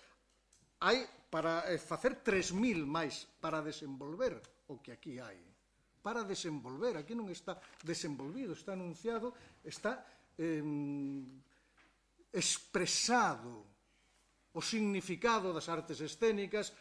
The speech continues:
para este país, para a súa lingua, para a súa cultura e a necesidade de atender o sector do ensino, o sector,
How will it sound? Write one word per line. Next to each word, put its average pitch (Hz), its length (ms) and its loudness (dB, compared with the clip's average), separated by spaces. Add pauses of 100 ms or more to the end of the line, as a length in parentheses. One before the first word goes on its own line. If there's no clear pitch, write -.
(140)
para 147 160 -2
este - 240 -4
país, 214 400 0
para 151 240 -2
a 139 80 -4
súa 143 160 -4
lingua, 190 400 0
para 143 160 -4
a - 80 -12
súa 151 160 -4
cultura 214 720 -4
e 175 80 0
a 170 80 4
necesidade 160 880 -4
de 240 320 2 (1040)
atender 151 480 0 (720)
o 156 160 -8
sector 147 480 -6
do 143 160 -4
ensino, 185 480 0
o 165 80 -4
sector, 156 480 -4